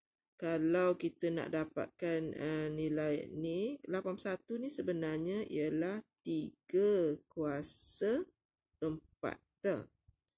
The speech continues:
Sama dengan M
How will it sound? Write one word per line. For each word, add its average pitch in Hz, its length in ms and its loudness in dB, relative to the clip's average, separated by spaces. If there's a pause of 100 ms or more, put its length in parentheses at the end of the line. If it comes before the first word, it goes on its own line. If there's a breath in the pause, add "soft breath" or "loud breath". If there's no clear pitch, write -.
(240)
Sama 156 480 -4
dengan 185 640 0 (1300)
M 175 560 0